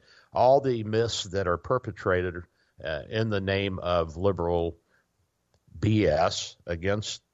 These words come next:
conservatives. Uh, and you have to remember that there are not many countries in the world that have gun ownership the way we do.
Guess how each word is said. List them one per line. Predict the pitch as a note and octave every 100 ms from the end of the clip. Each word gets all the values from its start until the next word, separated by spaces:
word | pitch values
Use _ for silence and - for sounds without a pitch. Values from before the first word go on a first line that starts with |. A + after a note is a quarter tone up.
| _ _ _
conservatives. | - G2 - G#2+ F2+ D#2 G#2+ B2+ - - _ _ _ _ _ _ _ -
Uh, | D#2+ D#2+ D#2 A#1 -
and | G#2 G#2 G2+ G2 - _ _ _ _ _ _ _ _ _ _ _ _ _
you | A#2
have | B2 D3+
to | B2
remember | A2 A2+ E3 C3 F#2+
that | F#2 F2+
there | F2+ F2+
are |
not | G2+ D#3
many | D#3 C#3
countries | - B2+ A2 A2+ G#2+
in | F2+
the | F2
world | G#2 C#3 G#2
that | E2
have | E2 G2+ C#2+
gun | - G#2+ C3
ownership | G#2 E2+ - F#2 -
the | D#2
way | E2 F#2+
we | F2 C3+
do. | B2 D2+ A1+